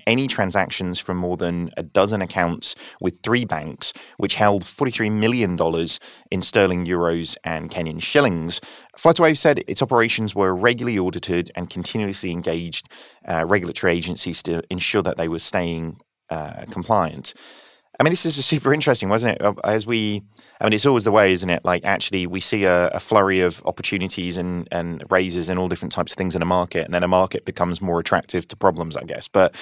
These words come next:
Abubakar, what do you think on this one? Is this a, uh,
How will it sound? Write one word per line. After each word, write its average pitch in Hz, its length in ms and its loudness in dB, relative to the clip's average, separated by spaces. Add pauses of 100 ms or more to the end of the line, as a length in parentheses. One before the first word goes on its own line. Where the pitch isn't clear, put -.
(300)
Abubakar, 113 440 6
what 110 120 8
do 113 60 2
you 110 80 0
think 107 220 -2
on 101 100 4
this 104 180 2
one? 95 160 4
Is 92 160 0
this 101 260 0
a, 98 380 4
uh, 98 260 6